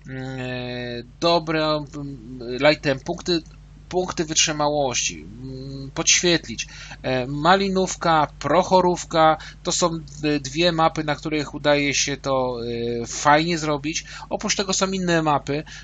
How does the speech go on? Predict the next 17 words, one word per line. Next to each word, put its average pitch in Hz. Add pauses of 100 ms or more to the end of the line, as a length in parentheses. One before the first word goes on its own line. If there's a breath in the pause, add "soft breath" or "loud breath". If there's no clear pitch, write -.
(160)
mm, 135
e, 131
inne 170
mapy, 151
które 151
również 156
można 135
wykorzystać. 131 (280 loud breath)
Natomiast 160
na 175
tych 151
dwóch 147
najczęściej 160
robię 143
po 131
prostu 135
duży, 120